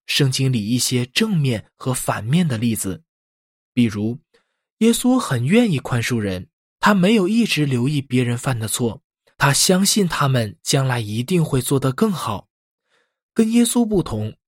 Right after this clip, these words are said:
法利赛派的人却轻视别人。路加福音十八章九节。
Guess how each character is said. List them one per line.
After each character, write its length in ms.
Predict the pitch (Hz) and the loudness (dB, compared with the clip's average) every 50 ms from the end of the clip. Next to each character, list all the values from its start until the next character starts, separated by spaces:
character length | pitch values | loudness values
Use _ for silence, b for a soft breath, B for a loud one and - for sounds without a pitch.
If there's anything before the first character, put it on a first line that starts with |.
| _ _ _ _ _ _ _ _ _ _ - | _ _ _ _ _ _ _ _ _ _ 0
法 140 | 170 156 156 | 0 2 4
利 100 | 185 208 | 2 2
赛 220 | 208 - 247 233 | 2 2 2 2
派 200 | 233 - 247 233 | 2 2 2 2
的 140 | 180 160 127 | 2 0 -2
人 340 | 117 110 104 107 113 - _ - | -2 -2 -2 -4 -4 -8 _ -6
却 180 | - - 139 127 | -2 -2 -2 0
轻 360 | - - - - 190 190 196 | 2 2 4 4 4 2 0
视 240 | 190 - - 202 160 | 0 0 2 0 0
别 220 | - 110 104 101 | 0 -2 -4 -4
人。 280 | 98 98 95 101 - _ _ _ _ _ _ _ _ _ _ _ - | -4 -6 -6 -8 -10 _ _ _ _ _ _ _ _ _ _ _ -4
路 180 | 139 139 131 | 0 0 2
加 200 | 127 135 123 127 | 2 2 0 0
福 180 | 127 - - 127 | -2 -2 0 0
音 320 | 120 123 127 127 131 131 - | 2 2 2 0 0 -2 -4
十 200 | - - - 131 | -4 -2 -2 0
八 200 | 123 139 143 156 | 0 2 0 2
章 240 | - 170 165 175 170 | 2 2 2 2 2
九 220 | - - 107 95 | 0 0 -2 -2
节。 340 | 101 - - 98 101 110 | -4 -4 -4 -4 -6 -6